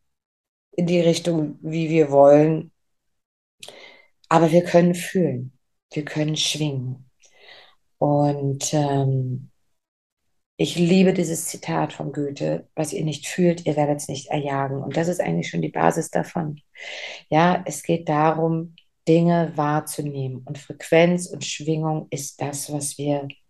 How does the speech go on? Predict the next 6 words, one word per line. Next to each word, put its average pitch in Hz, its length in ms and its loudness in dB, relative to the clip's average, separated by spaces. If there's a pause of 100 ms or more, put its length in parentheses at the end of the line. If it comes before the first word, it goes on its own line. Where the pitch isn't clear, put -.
(880)
ja, 165 200 4
wir 175 80 8
nennen 170 300 4
das 165 180 0
Fühlen, 139 680 -2
ja? 185 340 -4